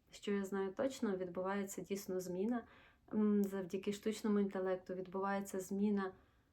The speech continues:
стосунків вчителя і учня. Функції, просто функції тупо вчителя,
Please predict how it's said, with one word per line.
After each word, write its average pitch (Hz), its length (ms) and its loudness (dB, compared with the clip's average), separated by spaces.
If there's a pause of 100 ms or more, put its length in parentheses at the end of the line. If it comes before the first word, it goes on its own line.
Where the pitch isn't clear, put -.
(480)
стосунків 208 720 0 (460)
вчителя 190 500 0 (260)
і 202 120 -2
учня. 214 480 -4 (1120)
Функції, 233 1000 8 (460)
просто 220 400 0
функції 202 720 0
тупо 202 500 -4 (1120)
вчителя, 262 520 -2